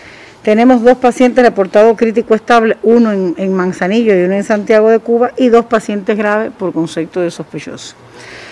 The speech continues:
Esta es la situación epidemiológica. Aclarar que a pesar de que hoy tenemos una reducción en el número de casos positivos, para nada significa que podemos confiarnos o podemos pensar que el problema está resuelto.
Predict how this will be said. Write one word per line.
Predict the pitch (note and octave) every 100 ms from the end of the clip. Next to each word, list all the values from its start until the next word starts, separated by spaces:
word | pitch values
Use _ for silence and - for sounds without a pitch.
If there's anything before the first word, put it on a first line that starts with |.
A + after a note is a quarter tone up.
| -
Esta | A#3 A#3 C4+
es |
la | C4+ A#3
situación | G#3+ A3+ B3+ B3+
epidemiológica. | A#3+ A#3+ A#3 A3+ C4+ D4 B3 G#3+
Aclarar | F#3+ F#3+ F#3+ G#3 B3
que | B3
a |
pesar | G3+ G3 - B3 C4 G#3
de | F#3
que | -
hoy | G3 G#3
tenemos | A3+ A#3+ A#3+
una | A3+ A#3
reducción | A3+ F#3+ - A3 A#3+
en | G#3
el | F#3
número | F#3 G3+ A3
de | G3+ E3+ D#3
casos | G3 G#3 A3
positivos, | - F#3 F3 C4 C#4+ A3+ - - - - - - -
para | A3+ A#3
nada | A3 A#3+ C#4
significa | C4 A3 G#3 B3 B3+
que | B3+
podemos | G#3 G#3 G3+ A3+
confiarnos | A3+ G#3 A3+ B3 C#4+ B3
o |
podemos | G3+ F#3+ G#3+
pensar | G#3+ G3+ F#3+ A3+ A3+
que | G#3
el |
problema | D#3+ F3 G3 G3+
está | -
resuelto. | F#3 F3 - G#3 E3 D3+